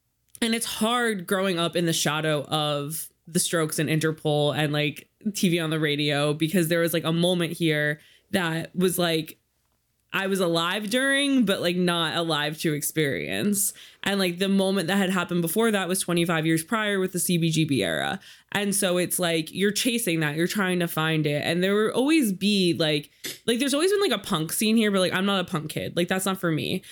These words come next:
And, like, if I'm trying to find something, it's gonna be, like, r-, alt rock, like, rock music, you know, kind, that kind of stuff. And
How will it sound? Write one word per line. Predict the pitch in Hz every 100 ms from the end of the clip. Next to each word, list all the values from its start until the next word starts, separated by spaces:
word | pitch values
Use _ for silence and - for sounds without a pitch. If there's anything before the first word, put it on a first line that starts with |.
| - -
And, | - 202
like, | 185 175 170
if | - 214
I'm | 220
trying | 226 220 226 233
to |
find | 226 180 185
something, | 190 170 165 156 156
it's | 160
gonna | - 170
be, | 165 165
like, | 151 160
r-, | 156 -
alt | - 165 156
rock, | 104 147 131 - -
like, | 160
rock | 160 151 156 -
music, | 160 147 156 131 -
you | 175
know, | 170 156
kind, | 165 175 -
that | 165 160
kind | 170 156
of | 160
stuff. | 160 156 151 - - - _ _
And | 202 190 180 170 170 -